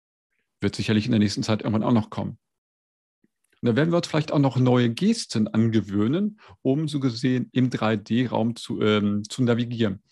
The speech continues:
Wir kennen das ja alle. Kennt ihr noch den alten Joke, ähm, damals aus, ähm,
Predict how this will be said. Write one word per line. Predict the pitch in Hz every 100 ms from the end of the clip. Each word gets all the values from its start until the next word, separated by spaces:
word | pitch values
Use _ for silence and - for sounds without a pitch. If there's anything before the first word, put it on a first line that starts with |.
| _ _
Wir | - 120 123
kennen | - 139
das | 143 -
ja | 147
alle. | 123 101 101 _ _ -
Kennt | 127 107
ihr |
noch | 127
den | - 123
alten | 127 117
Joke, | 131 123 135 -
ähm, | 120 117 120
damals | 120 127 123 131
aus, | 117 113 - 123
ähm, | 110 104 104